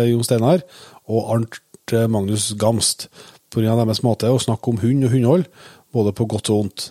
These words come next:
Det har vært rørende og inspirerende. Og den, eh, Arnt Magnus, eh, Gamst der, det er jo, eh,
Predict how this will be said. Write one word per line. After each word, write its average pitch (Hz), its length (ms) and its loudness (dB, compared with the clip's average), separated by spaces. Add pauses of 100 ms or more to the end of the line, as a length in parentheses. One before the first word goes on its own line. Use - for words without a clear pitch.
(120)
Det 98 160 -6
har 107 200 0
vært 107 360 0
rørende 104 320 0
og 101 260 -2
inspirerende. 92 680 -6 (440)
Og 104 60 -6
den, 117 220 2
eh, 127 680 2
Arnt 110 160 -4
Magnus, 110 440 0
eh, 123 260 2
Gamst 120 260 -2
der, 131 120 2
det 127 200 2
er 110 40 0
jo, 107 220 0
eh, 107 340 -2